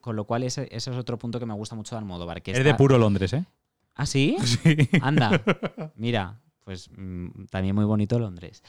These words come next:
Speaker 1: Eh, <laughs> pero eso que es, me gusta mucho, me gusta mucho que esté muy, mm, muy cerca de, de,
Speaker 2: Sí, que aunque
Speaker 1: de
Speaker 2: se
Speaker 1: nosotros,
Speaker 2: vaya
Speaker 1: de nuestra cultura, de, de lo que somos y con nuestras,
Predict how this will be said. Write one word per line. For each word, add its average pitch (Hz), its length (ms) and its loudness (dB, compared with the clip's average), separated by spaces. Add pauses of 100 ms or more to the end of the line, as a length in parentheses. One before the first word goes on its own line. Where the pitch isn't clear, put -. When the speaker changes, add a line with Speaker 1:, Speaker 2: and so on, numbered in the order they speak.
(240)
Speaker 1:
Eh, 131 260 4
<laughs> - 840 -2
pero 120 600 2
eso 120 200 -4
que 117 100 -4
es, 117 80 -2
me 120 180 -4
gusta 120 260 -6
mucho, 117 260 -10
me 98 80 -8
gusta 107 240 -10
mucho 117 320 -8
que 117 60 -6
esté 113 220 -8
muy, 110 640 -4 (120)
mm, 101 240 -6 (420)
muy 110 140 -6
cerca 113 400 -4
de, 104 400 -4
de, 101 40 -4
Speaker 2:
Sí, 185 120 4
que 156 40 6
aunque 131 180 4
Speaker 1:
de 113 60 4
Speaker 2:
se 113 60 4
Speaker 1:
nosotros, 147 220 6
Speaker 2:
vaya 190 180 6
Speaker 1:
de 147 100 0
nuestra 127 280 -4
cultura, 147 720 0 (520)
de, 117 240 -2
de 107 140 -2
lo 104 100 0
que 101 120 -8
somos 143 760 -2
y 104 800 -2
con 104 240 -6
nuestras, 98 680 -4